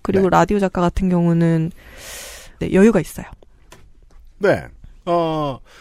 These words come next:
Speaker 2: 라디오를 경험하신 분의 이야기를 통해서 이 직업에 대한 소개를 시작한 겁니다.
Speaker 1: 네.
Speaker 2: 네. 꼭 그러면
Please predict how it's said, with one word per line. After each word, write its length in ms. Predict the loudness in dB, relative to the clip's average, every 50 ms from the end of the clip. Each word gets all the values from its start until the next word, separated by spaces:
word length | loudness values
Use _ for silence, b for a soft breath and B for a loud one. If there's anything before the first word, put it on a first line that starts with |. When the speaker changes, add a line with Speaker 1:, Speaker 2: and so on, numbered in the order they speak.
| b b b b b
Speaker 2:
라디오를 520 | 0 0 0 0 -2 -2 -2 -2 -2 -2
경험하신 640 | 0 0 0 0 0 0 0 0 -2 -2 -4 -6 -6 -4
분의 280 | -4 -4 -2 -2 0 0
이야기를 560 | 0 2 0 0 0 -2 -2 -2 -2 -2 -2
통해서 520 | -4 -4 -4 -4 -4 -4 -4 -2 -2 -2
이 220 | -2 -4 -4 -6 -8
직업에 420 | -8 -4 -2 0 0 0 0 0
대한 280 | 0 0 -2 -2 -2 -4
소개를 440 | -8 -10 -6 -4 -4 -2 -2 -2
시작한 520 | -4 -4 -4 -4 -4 -4 -2 -2 -2 -2 -2
겁니다. 460 | -2 -6 -8 -12 -16 -18 -20 -20 -20 -20 _ _
Speaker 1:
네. 180 | -10 -8 -6 -4
Speaker 2:
네. 80 | -4 -6 -6 -8 -12 -16 -20 -20 -20 -20 _ _ _ 2
꼭 220 | 4 4 4 4 0
그러면 380 | -4 -4 -2 -2 -2 -4 -4